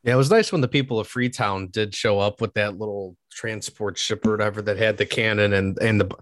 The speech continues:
forget the guy's name, but the bartender guy that was kind of the, the leader of the group. Uh, that was, um, I, I'm glad he had a moment. Um, I think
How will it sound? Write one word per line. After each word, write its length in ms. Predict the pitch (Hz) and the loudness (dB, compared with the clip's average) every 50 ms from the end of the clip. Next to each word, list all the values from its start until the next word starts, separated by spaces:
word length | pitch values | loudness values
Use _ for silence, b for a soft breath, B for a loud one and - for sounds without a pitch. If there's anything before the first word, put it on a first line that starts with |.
| B B B B B B | B B B B B B
forget 240 | B - 160 175 165 | B 2 4 4 4
the 60 | - | 4
guy's 260 | 147 151 135 127 - 127 | 4 4 4 4 4 4
name, 200 | 127 120 110 104 | 4 4 4 2
but 140 | 113 113 | 2 2
the 60 | - 107 | 0 2
bartender 560 | 95 107 110 110 107 - - 113 107 107 104 | 2 2 2 2 2 0 -2 -2 0 0 0
guy 220 | 104 110 107 107 | 0 0 0 2
that 160 | 104 104 104 | 0 0 0
was 140 | 98 95 - | -2 -4 -6
kind 200 | - - 110 107 | -4 -2 0 2
of 80 | 101 98 | 2 4
the, 260 | 98 98 95 92 87 - _ _ - | 4 4 2 2 0 -4 _ _ -2
the 80 | - 98 | 0 2
leader 260 | 98 110 110 107 104 | 2 4 4 6 6
of 80 | 101 98 | 4 4
the 80 | 101 | 2
group. 360 | 92 - 107 104 104 101 - - - b b b b b b b b - | 0 0 2 2 2 0 -2 -6 -20 b b b b b b b b -4
Uh, 140 | 98 101 | -2 0
that 240 | 98 107 110 113 98 | 0 0 0 -2 0
was, 340 | 101 104 101 98 95 92 101 | 2 2 2 2 2 0 0
um, 400 | 101 92 90 90 92 87 87 85 _ - | 0 0 0 -2 -2 -4 -6 -6 _ -8
I, 100 | 90 95 | -4 -4
I'm 140 | 87 80 101 | -2 -2 0
glad 240 | - 113 104 98 92 | 2 2 2 2 2
he 140 | 107 101 | 2 2
had 140 | 104 104 101 | 2 2 2
a 40 | 98 | 2
moment. 480 | 95 98 98 95 98 98 92 87 - - _ _ _ _ _ _ _ _ - | 2 2 2 2 2 0 0 -2 -6 -12 _ _ _ _ _ _ _ _ -4
Um, 360 | 92 95 95 92 92 95 92 - - | -2 0 0 0 0 -2 -4 -6 -4
I 120 | - 107 101 | -2 -2 -2
think 520 | - - - 151 147 143 131 135 - - | 0 0 2 2 4 2 2 0 -6 -10